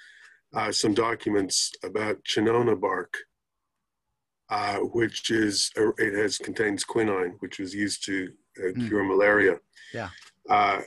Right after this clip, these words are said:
Speaker 1: and I forget the exact reasons now, but what he decided to do was to see how much dose was really necessary
Speaker 2: Ah, okay.
Speaker 1: to have an effect. He wa-, there was something in the document that, that, that arose his inquiring mind, and this is, I can't remember the exact de-, this is,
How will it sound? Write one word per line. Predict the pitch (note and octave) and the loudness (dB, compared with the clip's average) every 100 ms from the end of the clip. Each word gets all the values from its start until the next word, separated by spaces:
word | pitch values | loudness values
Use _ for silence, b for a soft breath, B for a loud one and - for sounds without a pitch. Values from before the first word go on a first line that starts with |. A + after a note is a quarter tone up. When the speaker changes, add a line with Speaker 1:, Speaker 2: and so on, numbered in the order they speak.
| - | -4
Speaker 1:
and | A2 G#2 | 2 4
I | |
forget | G#2+ A2 A#2 | 4 4 6
the | A2 | 4
exact | G#2 G#2 G2 | 4 4 4
reasons | G#2+ G#2+ G2+ G2 F#2+ | 4 4 4 0 2
now, | G2+ F#2+ | 0 0
but | F2+ G2 | 2 2
what | B2+ C#3+ | 4 2
he | |
decided | B2+ A#2+ C3 A2+ G#2+ | 0 0 2 2 -2
to | - | -2
do | A#2 A2+ | 2 2
was | G#2 | 2
to | - | -2
see | - A#2 A2+ | 0 0 0
how | G#2+ C3+ C#3+ | -2 0 2
much | B2+ - - | 2 0 2
dose | A#2+ A2+ - | 4 4 0
was | F#2+ | 0
really | A2 A2 G2+ | 2 2 2
necessary | G#2 G#2+ G2+ - F#2 E2 D2+ _ _ _ _ _ _ _ - C3 | 0 -2 -4 -2 0 0 -2 _ _ _ _ _ _ _ -16 -10
Speaker 2:
Ah, | C#3 E3 C#3+ | -8 -6 -8
okay. | E3 G#2+ A#2 A#2+ | -10 -12 -12 0
Speaker 1:
to | A2 G#2+ G#2 G2 G2 F#2 - _ _ - | 2 4 4 2 -2 -6 -12 _ _ -4
have | G#2+ G2+ | -2 -2
an | F#2+ | -2
effect. | - A#2 F#2 - - - - | -2 -4 -4 -6 -10 -14 -8
He | G#2 | -2
wa-, | A2 A2 A2+ C3+ | 0 0 -2 -4
there | A#2 | 0
was | A2 | 2
something | - C#3 C3+ B2+ | 4 2 4 4
in | A2+ G#2+ | 4 4
the | |
document | G#2 A2+ A2 A2 G2+ F#2 | 2 2 0 -2 -2 -2
that, | - F#2+ - | -2 -2 -2
that, | F#2+ F#2 _ | -4 -4 _
that | F#2 F#2 | -4 -2
arose | F#2 G2 G2 F#2 - - - _ _ B B B B B _ G2+ | -2 0 -2 -2 -2 -4 -6 _ _ B B B B B _ -2
his | F#2+ | 4
inquiring | G2 - A2+ G#2+ G2 G2 | 4 4 2 4 4 4
mind, | G2+ G2+ F#2 F2+ | 4 4 2 0
and | F#2+ G2+ | -2 0
this | - | -2
is, | F#2+ | -2
I | E2+ | -4
can't | - F#2 | -2 -2
remember | - G#2+ G2 | -2 -2 -2
the | |
exact | G2+ G#2+ G2 - | -4 0 0 0
de-, | G#2 | -2
this | G2 A2+ A#2 | 2 0 0
is, | G2+ | -4